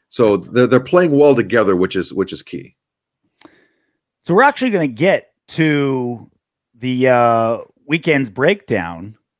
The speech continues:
Speaker 2: on the pod, on the midweek pod, which is a nice change of pace. Uh, Raiders versus Dolphins Sunday, early window in Miami.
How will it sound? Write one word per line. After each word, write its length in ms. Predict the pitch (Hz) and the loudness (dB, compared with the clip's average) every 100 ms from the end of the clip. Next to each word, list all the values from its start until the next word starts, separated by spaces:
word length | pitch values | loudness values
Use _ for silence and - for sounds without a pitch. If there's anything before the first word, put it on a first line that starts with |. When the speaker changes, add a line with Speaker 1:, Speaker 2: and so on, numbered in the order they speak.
| _ _ - | _ _ -2
Speaker 2:
on 220 | 147 156 | 0 0
the 80 | 135 | -4
pod, 380 | 202 - 82 | -2 -2 -4
on 120 | 95 135 | -4 -4
the 60 | |
midweek 340 | 139 139 139 - | -4 -6 -8 -8
pod, 240 | 202 98 | -6 -6
which 160 | 92 101 | -8 -10
is 100 | 95 | -8
a 40 | |
nice 180 | 95 87 | -8 -10
change 240 | 101 82 | -12 -12
of 60 | 82 | -14
pace. 360 | 82 65 - _ _ _ _ _ | -16 -16 -20 _ _ _ _ _
Uh, 260 | 123 123 123 | 0 2 2
Raiders 420 | 117 156 233 254 | 2 2 2 2
versus 360 | 180 247 208 175 | 2 2 0 -6
Dolphins 600 | 127 190 220 269 277 285 | 0 2 2 2 -2 -4
Sunday, 640 | - - 196 208 240 277 - | -10 -2 -2 2 2 0 0
early 320 | 175 185 196 | 0 2 0
window 680 | 180 170 185 214 240 294 - _ _ - | -2 -2 0 2 2 0 -4 _ _ -2
in 200 | 196 233 | 0 2
Miami. 720 | 202 190 185 170 127 156 | 4 4 2 0 0 -4